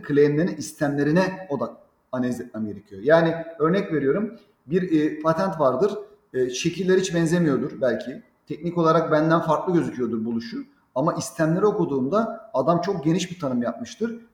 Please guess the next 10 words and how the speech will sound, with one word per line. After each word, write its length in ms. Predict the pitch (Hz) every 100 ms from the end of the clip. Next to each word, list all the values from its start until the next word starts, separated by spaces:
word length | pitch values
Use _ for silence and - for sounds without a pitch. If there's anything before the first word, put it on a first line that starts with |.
| -
Bir 80 | 208
anda 360 | 151 151 180
benim 260 | 143 196 165
ürünümün 440 | 151 143 135 151
de, 240 | 208 214 - - _
e, 60 | 127
e, 80 | 127 - - - 139 131
ürünümde 340 | 151 165 190
kapsadığını 440 | 175 175 175 175 180
görebilirim. 560 | 143 143 - 107 -